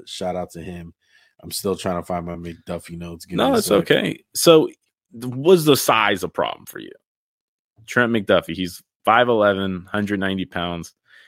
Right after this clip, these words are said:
Speaker 2: He's faster, but he's got one of the shorter arms in the whole draft of twenty-nine and three quarters, which I don't always like.
Speaker 1: Yeah, and it's funny 'cause my pro comparison for him was D J Hayden.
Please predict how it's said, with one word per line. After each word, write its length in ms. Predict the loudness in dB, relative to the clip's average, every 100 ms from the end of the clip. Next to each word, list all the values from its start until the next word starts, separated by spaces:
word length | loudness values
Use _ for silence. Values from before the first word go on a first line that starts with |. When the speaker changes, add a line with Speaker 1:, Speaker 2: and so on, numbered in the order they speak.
| _
Speaker 2:
He's 160 | -6 0
faster, 440 | 4 4 4 0
but 120 | -4
he's 200 | -2 -2
got 200 | 0 0 -2
one 220 | -6 -4
of 80 | -2
the 60 | -2
shorter 440 | -2 0 0 0
arms 320 | 0 -4 -6
in 140 | -8 -8
the 200 | -8 -6
whole 200 | -6 -6
draft 340 | -6 -6 -8
of 80 | -16
twenty-nine 540 | -12 -8 -6 -6 -8
and 120 | -10
three 200 | -10 -14
quarters, 500 | -12 -10 -10 -12 -18 _ _ _ _ _ _ _ _ _ _
which 180 | -6 -2
I 80 |
don't 160 | -2 -2
always 320 | -4 -6 -8
like. 320 | -6 -6 -8 -16 _ -2
Speaker 1:
Yeah, 240 | 0 2
and 140 | 0 0
it's 140 | 0
funny 240 | 2 0 0
'cause 160 | -2
my 140 | -2 -2
pro 220 | 0 0
comparison 500 | 0 -2 -2 -2 -6
for 200 | -6 -4
him 60 |
was 120 | -6 -8
D 140 | -10
J 200 | -8 -8
Hayden. 240 | -10 -14